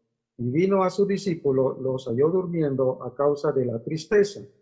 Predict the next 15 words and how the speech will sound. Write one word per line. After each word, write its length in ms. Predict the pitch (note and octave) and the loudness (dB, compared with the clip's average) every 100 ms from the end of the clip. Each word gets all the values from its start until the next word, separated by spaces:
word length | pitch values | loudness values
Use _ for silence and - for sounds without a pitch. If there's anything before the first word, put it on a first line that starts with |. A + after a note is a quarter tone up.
| _ _ _ _ _ | _ _ _ _ _
Y 100 | C#3+ | 0
les 200 | D3+ C#3+ | 4 4
dijo, 460 | E3 F#3+ F#3+ F#3 - - _ - | 4 2 4 2 0 -12 _ -4
"¿Por 240 | C3 B2+ | -2 -2
qué 360 | - F3 F3+ D3+ | -2 0 0 4
dormís? 680 | E3+ E3 F3 A3+ B3 - - _ _ _ _ _ _ _ - | 4 4 4 2 0 -8 -20 _ _ _ _ _ _ _ 0
Levantaos 880 | B2 A#2+ A#2+ E3 F3 F#3+ F#3 - _ _ _ | 2 0 0 4 6 4 2 -8 _ _ _
y 60 | B2+ | 0
orad 360 | B2+ D3 E3 E3 - _ _ _ _ _ _ | 2 2 0 -4 -14 _ _ _ _ _ _
para 280 | C#3 C3 B2+ | 2 2 4
que 140 | C#3+ | 2
no 220 | C3 D3+ | 4 2
entréis 520 | F3+ F3+ G3 G#3 A3+ G3+ | 0 0 -2 -2 -2 -4
en 120 | F#3 | -4
tentación". 720 | D#3+ D#3+ D#3 D3 G3+ G3 A#2+ | -2 -4 -4 -6 -4 -4 -6